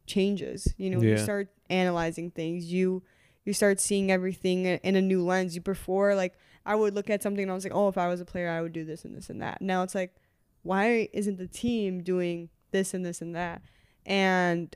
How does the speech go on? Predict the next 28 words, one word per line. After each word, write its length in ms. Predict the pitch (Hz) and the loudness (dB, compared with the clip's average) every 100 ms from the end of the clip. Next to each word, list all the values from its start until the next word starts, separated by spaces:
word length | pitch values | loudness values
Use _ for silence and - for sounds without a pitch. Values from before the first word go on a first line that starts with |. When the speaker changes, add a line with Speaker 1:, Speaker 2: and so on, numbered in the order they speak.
| _ | _
Speaker 1:
um, 360 | - 190 180 175 | 2 4 4 2
being 260 | 165 233 262 | 2 2 2
able 140 | 226 | 0
to, 100 | 208 | 0
like, 360 | 185 165 - _ | 0 -2 -6 _
pass 300 | 196 185 185 | 2 2 4
down 240 | 190 185 | 2 2
that 140 | 175 165 | 2 -2
experience 920 | 170 - 170 165 180 190 208 196 - _ _ _ _ _ | -4 -6 -2 0 2 2 0 -4 -12 _ _ _ _ _
to 120 | - 214 | 0 4
Ethan, 420 | 202 190 208 202 | 4 4 2 4
like, 180 | 180 180 | 2 2
it's 180 | 202 233 | 0 2
really 220 | 294 294 | 2 2
special. 400 | - 220 226 180 | 2 -2 -2 -6
It's, 100 | 185 | -4
like, 80 | 196 | -2
a 80 | 202 | 0
really 260 | 196 196 | 2 0
special 380 | 202 190 190 185 | -2 -4 -4 -4
moment, 380 | 180 180 185 175 | -2 0 0 -2
and 100 | 175 | -2
being 220 | 180 175 | -2 0
able 200 | 185 185 | -2 -4
to 100 | 190 | -6
show 180 | 185 180 | -4 -4
him, 140 | 180 | -4
like, 160 | 170 | -6